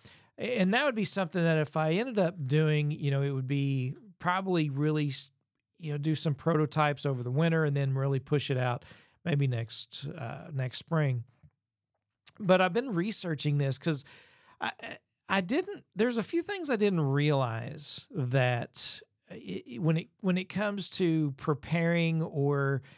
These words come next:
setting up these wood scrapers. You, you can find them. Different brands make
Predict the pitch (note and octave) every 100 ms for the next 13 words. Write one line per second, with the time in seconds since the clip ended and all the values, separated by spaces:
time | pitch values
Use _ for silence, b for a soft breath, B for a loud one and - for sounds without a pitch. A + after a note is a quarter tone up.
0 | B - - - G3 F3+ D#3+ D#3 - C#3+
1 | A#2+ C3+ C#3 - - D3 C#3 - E3+ D3+
2 | C#3 D#3+ C4 E4 F#3+ - E3 D#3+ D3+ B2+
3 | C3+ D#3+ G3 F#3 C#3+ C#3 C#3+ C#3+ C#3+ C3+
4 | - - G#3 C3+ C3 C3 C3+ C3+